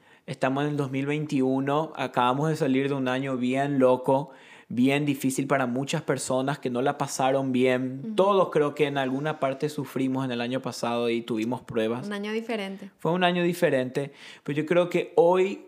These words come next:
Speaker 1: es el tiempo más indicado para volver a Jesús. Am, y es interesante, Andrea, sabes que en el, el primer mensaje que Jesús dio cuando llegó a la tierra,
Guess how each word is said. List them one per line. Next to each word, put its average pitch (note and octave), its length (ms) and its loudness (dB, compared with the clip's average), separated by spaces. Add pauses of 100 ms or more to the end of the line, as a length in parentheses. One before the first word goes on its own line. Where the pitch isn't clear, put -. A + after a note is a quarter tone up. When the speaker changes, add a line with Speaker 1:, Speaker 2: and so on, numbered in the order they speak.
(120)
Speaker 1:
es D#3+ 200 0
el D#3 200 -4
tiempo C3+ 760 -6
más D3 400 -2
indicado C#3 720 -2
para B2 200 -2
volver A#2 720 0
a - 140 -8
Jesús. - 600 -10 (800)
Am, C#3+ 460 4
y E3+ 100 4
es G3+ 60 2
interesante, A3 640 0
Andrea, F3+ 300 2
sabes E3+ 220 2
que F#3 280 2 (380)
en F3 180 2
el, E3 400 2 (520)
el F3+ 220 2
primer F#3 400 2
mensaje F#3 760 0
que D3+ 160 -2
Jesús D3+ 500 -2
dio C3+ 260 2
cuando C#3 220 -4
llegó B2 320 0
a C#3+ 80 4
la D#3+ 200 0
tierra, B2 500 -2